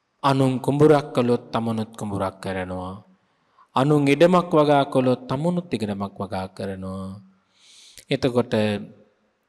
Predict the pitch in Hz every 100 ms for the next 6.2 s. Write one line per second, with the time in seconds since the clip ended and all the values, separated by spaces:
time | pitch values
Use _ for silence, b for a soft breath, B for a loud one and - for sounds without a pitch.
0 | _ _ _ _ _ _ _ _ _ -
1 | 147 175 - 208 196 196 175 165 151 156
2 | - 185 185 190 180 170 160 160 156 151
3 | 147 - 143 135 131 143 151 151 139 139
4 | 139 131 135 127 123 123 127 123 120 117
5 | 107 - 123 - 104 104 98 98 98 98
6 | 98